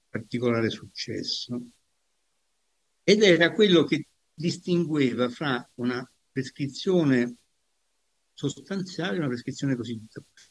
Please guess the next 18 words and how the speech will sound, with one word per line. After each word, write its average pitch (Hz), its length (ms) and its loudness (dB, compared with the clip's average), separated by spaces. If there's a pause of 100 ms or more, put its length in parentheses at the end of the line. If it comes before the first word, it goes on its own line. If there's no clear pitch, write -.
(100)
processuale. 131 760 -10 (1080)
Si - 180 -4
diceva, 143 800 4 (140)
eh, 151 360 -2 (120)
"Ma 185 240 -2
la 147 100 2
prescrizione, 170 920 2
eh, 160 220 -14 (1000)
deve 160 300 -2
cessare 147 840 0 (800)
nel 147 180 -2
momento 156 560 -2
in 135 220 -2
cui 135 540 -2 (1300)
inizia 127 720 -4
il - 200 -18
procedimento 107 680 -6
penale. 101 600 -8